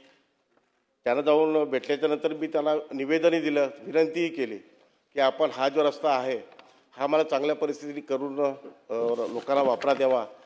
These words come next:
याच्याकरता आम्हाला तो करून द्यावा. पण त्यांनी मला सांगितलं की आपण आयुक्तांना जाऊन भेटा. आम्ही आयुक्तांनाही जाऊन भेटलो, गगराणी साहेबांना विनंती, त्यांनाही विनंती केली. अतिशय वाईट परिस्थिती साहेब त्या रस्त्याची आहे. पंचवीस किलोमीटरचा रस्ता आहे, बीएमसीचा आहे.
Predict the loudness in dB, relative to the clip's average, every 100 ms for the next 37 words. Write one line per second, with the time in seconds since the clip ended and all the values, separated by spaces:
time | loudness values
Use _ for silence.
0 | _ _ -8 -2 0 0 2 4 4 2
1 | 0 -2 -2 0 0 0 -6 -20 _ _
2 | _ -8 0 2 4 6 6 6 2 2
3 | 4 6 6 4 4 4 4 4 6 4
4 | 4 4 4 2 -10 -20 -20 -20 _ 2
5 | 6 6 4 4 6 8 8 8 6 2
6 | 0 -4 -8 -12 -8 -2 -2 0 0 2
7 | 2 4 2 2 -4 -8 -16 _ 2 6
8 | 6 6 2 2 -2 -2 -2 -10 -20 -20
9 | -18 -2 0 0 -2 2 4 4 0 -8
10 | 4 8 8 6 2 2 -2 -2 2 2
11 | 4 2 2 0 -2 2 4 2 -2 -18
12 | -20 _ 2 2 2 -2 4 8 8 8
13 | 6 6 6 4 8 8 6 -2 -14 -20
14 | -20 _ _ 2 4 4 0 4 6 6